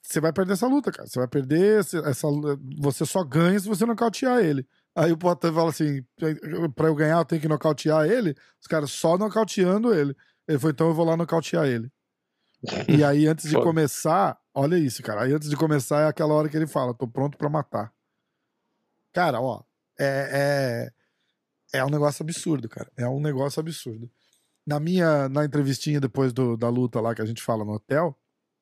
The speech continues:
Speaker 1: aliás, eu tenho umas fotos aqui, deixa eu ver se eu consigo mostrar. <clears throat> Vamos ver se a gente mostra as fotos. Ó.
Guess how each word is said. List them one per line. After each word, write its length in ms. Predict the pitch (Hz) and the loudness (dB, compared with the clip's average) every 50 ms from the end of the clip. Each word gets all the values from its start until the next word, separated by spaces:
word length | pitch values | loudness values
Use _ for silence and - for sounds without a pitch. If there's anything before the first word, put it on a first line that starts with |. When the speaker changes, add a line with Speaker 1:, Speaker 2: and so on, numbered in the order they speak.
| - | -6
Speaker 1:
aliás, 200 | 151 147 160 180 | -2 -2 -2 -2
eu 40 | 190 | -2
tenho 120 | 208 247 247 | -4 -4 -4
umas 120 | 226 - | -4 -6
fotos 340 | - - 147 151 160 139 127 | -6 -4 -2 -2 -2 -4 -8
aqui, 80 | 120 131 | -8 -8
deixa 160 | 127 - - 180 | -8 -6 -6 -6
eu 40 | |
ver 40 | 156 | -6
se 40 | 139 | -6
eu 40 | - | -8
consigo 220 | 127 - - 127 | -12 -10 -10 -10
mostrar. 420 | 107 104 104 - - 107 101 104 - _ _ _ _ _ _ _ _ _ _ _ _ _ _ _ _ - | -8 -8 -8 -8 -8 -8 -8 -8 -10 _ _ _ _ _ _ _ _ _ _ _ _ _ _ _ _ -12
<clears throat> 680 | - - - - 226 - 160 147 120 110 95 82 82 85 _ _ _ _ _ _ _ _ _ _ _ _ _ _ _ _ _ _ _ _ _ _ _ _ _ _ _ _ _ _ - - - - - - - - _ _ _ _ _ _ _ _ - - | -10 -4 -2 0 2 2 2 0 -2 -4 -6 -10 -14 -20 _ _ _ _ _ _ _ _ _ _ _ _ _ _ _ _ _ _ _ _ _ _ _ _ _ _ _ _ _ _ -12 -10 -10 -10 -12 -14 -20 -20 _ _ _ _ _ _ _ _ -12 -8
Vamos 180 | - 98 92 | -6 -4 -2
ver 180 | 92 90 85 - - - - - _ _ _ _ _ _ _ _ _ _ _ _ _ _ _ _ _ _ _ _ _ _ _ _ _ _ _ _ _ _ _ _ | -2 -4 -4 -6 -10 -18 -20 -20 _ _ _ _ _ _ _ _ _ _ _ _ _ _ _ _ _ _ _ _ _ _ _ _ _ _ _ _ _ _ _ _
se 160 | _ - - 98 | _ -12 -8 -6
a 40 | |
gente 280 | 92 98 101 - - - | -6 -6 -6 -8 -8 -8
mostra 540 | 110 104 98 95 95 90 - - - - 104 95 | -8 -6 -4 -4 -4 -4 -6 -6 -6 -6 -6 -6
as 80 | - | -6
fotos. 1080 | - - - - 90 85 - - - - - - - - - - - - - - - - - _ _ - - _ _ _ _ _ _ _ _ _ _ _ _ _ _ _ _ _ _ - - - _ - - _ _ _ _ _ _ | -8 -10 -8 -8 -8 -8 -10 -12 -14 -12 -12 -12 -12 -12 -12 -12 -12 -12 -14 -16 -16 -18 -20 _ _ -20 -20 _ _ _ _ _ _ _ _ _ _ _ _ _ _ _ _ _ _ -20 -20 -20 _ -20 -20 _ _ _ _ _ _
Ó. 200 | - 120 104 95 | -4 -4 -4 -4